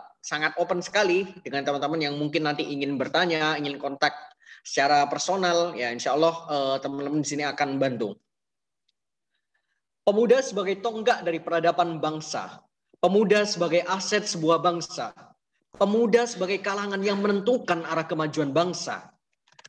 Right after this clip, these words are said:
Kalau bukan kita, siapa lagi? Dan kalau tidak sekarang, kapan lagi?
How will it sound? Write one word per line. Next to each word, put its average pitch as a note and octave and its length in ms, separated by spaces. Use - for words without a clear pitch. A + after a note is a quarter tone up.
Kalau D3 240
bukan B3+ 320
kita, F#3 320
siapa D3+ 320
lagi? F#3 720
Dan C#3+ 160
kalau F#3+ 240
tidak F3 240
sekarang, D3+ 640
kapan D3 240
lagi? C#3+ 320